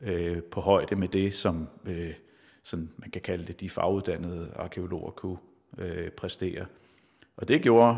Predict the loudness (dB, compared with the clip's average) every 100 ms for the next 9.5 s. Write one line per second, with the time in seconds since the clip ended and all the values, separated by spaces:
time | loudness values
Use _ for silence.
0 | 2 2 2 4 2 0 -2 -4 -2 -2
1 | 0 -2 -4 -6 -6 -2 -2 2 0 0
2 | -6 -8 -8 -2 -2 0 -4 -6 -10 -18
3 | -18 -2 2 4 4 2 0 -2 -4 -2
4 | 2 2 4 0 0 -8 -8 -6 -4 -6
5 | -10 -8 -4 -2 -4 -4 -6 -4 -6 -6
6 | -8 -8 -8 -6 0 4 6 6 4 2
7 | 2 -2 -2 -4 -16 -20 -20 -20 -8 0
8 | 0 0 -4 -2 2 4 2 2 2 2
9 | 0 0 2 0